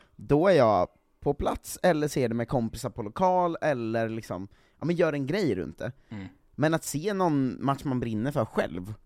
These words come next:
Speaker 1: när det går så här, det var fan det deppigaste. Jag hade liksom glömt hur deppigt det var.
Speaker 2: Ja, nej, jag är väldigt glad att det var bland, bland folk som man ändå kunde vara så, också, eh,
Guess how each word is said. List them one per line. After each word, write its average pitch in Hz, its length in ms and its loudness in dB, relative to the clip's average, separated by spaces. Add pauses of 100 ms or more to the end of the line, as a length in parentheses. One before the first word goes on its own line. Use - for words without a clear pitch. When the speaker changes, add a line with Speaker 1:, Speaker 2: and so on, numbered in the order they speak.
(180)
Speaker 1:
när 135 220 4
det 135 60 2
går 120 200 2
så 117 120 -2
här, 113 240 -2
det 98 160 -6
var 185 120 2
fan 135 260 -4
det 110 80 -2
deppigaste. - 800 -4
Jag 87 180 -2
hade 185 120 0
liksom 113 220 -4
glömt 120 480 -2
hur 110 60 -6
deppigt - 260 -8
det - 60 -12
var. - 140 -14 (260)
Speaker 2:
Ja, 98 200 -8
nej, 104 200 -8
jag 110 60 -4
är - 40 -10
väldigt 107 240 -6
glad 120 280 -6
att 87 100 -14
det 101 100 -12
var 92 300 -10 (440)
bland, 110 560 -8
bland 113 360 -2
folk 107 320 -4
som 107 120 -10
man 104 120 -8
ändå 104 180 -8
kunde 98 220 -10
vara 95 180 -8
så, 95 300 -14 (260)
också, 135 300 -6 (160)
eh, 135 100 -10